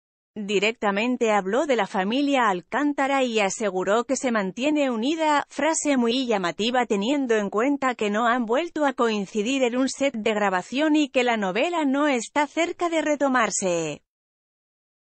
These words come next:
Evidentemente, la artista hacía referencia al sentimiento que le ha quedado al elenco luego de haber compartido tantas horas de trabajo.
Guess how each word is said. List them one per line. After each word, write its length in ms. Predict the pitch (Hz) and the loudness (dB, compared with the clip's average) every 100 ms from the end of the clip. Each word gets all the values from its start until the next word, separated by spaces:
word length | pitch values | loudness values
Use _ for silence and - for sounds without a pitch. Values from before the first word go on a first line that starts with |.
| 214 | 0
Evidentemente, 1300 | 214 190 175 214 240 226 196 220 269 254 269 247 240 - | 2 2 2 0 0 -2 -2 0 -2 0 2 2 -2 -2
la 220 | 220 190 | 0 0
artista 520 | 170 240 294 - 254 | 0 -6 -6 -2 -2
hacía 360 | 208 277 320 285 | 0 -2 0 0
referencia 720 | 240 208 190 262 294 330 302 | -2 0 0 0 0 -2 -2
al 80 | 262 | -2
sentimiento 800 | 233 214 214 196 208 285 262 247 | -4 -4 -4 -4 -2 -2 0 -2
que 160 | 233 | -2
le 140 | 202 196 | -2 -2
ha 100 | 202 | -2
quedado 480 | 190 196 233 233 | 0 2 2 4
al 120 | 214 185 | 2 2
elenco 500 | 165 269 294 240 214 | 2 2 0 0 0
luego 400 | 226 320 294 262 | 0 0 0 0
de 160 | 247 | 2
haber 340 | 208 240 294 - | 2 2 0 -2
compartido 760 | 226 202 196 185 247 311 294 | -4 0 -2 -2 -4 0 0
tantas 540 | 277 302 294 285 254 | 0 -2 0 -4 -2
horas 320 | 285 359 349 311 | -4 -2 -2 -2
de 100 | 285 | -2
trabajo. 800 | 302 294 233 - 190 175 151 | 0 0 -2 -2 -2 -2 -4